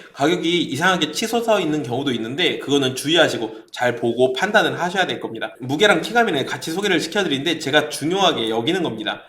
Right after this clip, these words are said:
무게는 일점오 킬로그램, 제가 느끼기에 무겁다라고 느끼는 거고요. 이 킬로가 넘어가면 너무 무겁다의 기준입니다. 그래서 뭐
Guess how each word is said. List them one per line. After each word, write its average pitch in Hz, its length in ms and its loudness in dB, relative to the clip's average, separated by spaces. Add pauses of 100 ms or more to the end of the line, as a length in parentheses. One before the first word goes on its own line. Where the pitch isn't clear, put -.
무게는 185 680 0
일점오 240 320 2
킬로그램, 190 260 0
제가 170 280 6
느끼기에 147 880 -2
무겁다라고 131 1600 -2
느끼는 123 340 -2
거고요. 113 460 0
이 165 140 -6
킬로가 233 260 2
넘어가면 143 480 4
너무 120 500 2
무겁다의 127 1080 2
기준입니다. 107 600 -4 (360)
그래서 123 220 0
뭐 117 280 0